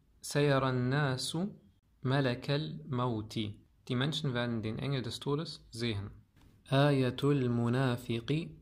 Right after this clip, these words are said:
ثلاث. Die Zeichen eines Heuchlers sind drei. أرى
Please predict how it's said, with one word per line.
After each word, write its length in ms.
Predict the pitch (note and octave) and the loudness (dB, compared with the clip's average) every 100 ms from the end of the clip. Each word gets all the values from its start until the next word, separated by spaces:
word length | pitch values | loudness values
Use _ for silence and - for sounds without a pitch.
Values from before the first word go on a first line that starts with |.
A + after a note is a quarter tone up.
| - | -10
ثلاث. 720 | - A#2 A2 A2 G2+ - - - - _ _ - | 0 2 4 2 0 -4 -20 -20 -20 _ _ -8
Die 100 | A#2 | -4
Zeichen 400 | G#2 C3 C3 - | 0 2 2 0
eines 280 | A#2 A2 - | -2 -2 -2
Heuchlers 520 | B2+ C3 - C#3 - - - A2+ | -2 0 -2 -4 -6 -16 -16 -6
sind 260 | A2+ G#2+ | -4 -2
drei. 260 | G#2+ G#2+ G2 - _ _ _ - | 0 0 -2 -10 _ _ _ 2
أرى 560 | D#3 C#3+ A#2+ G#2+ G#2+ | 4 4 4 2 -2